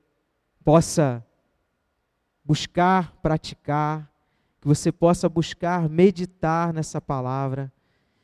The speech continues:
que você possa entender isso, que nós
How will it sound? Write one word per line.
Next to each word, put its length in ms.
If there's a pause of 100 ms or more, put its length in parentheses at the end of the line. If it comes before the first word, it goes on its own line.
(160)
que 60
você 320
possa 440
entender 720
isso, 480 (960)
que 100
nós 680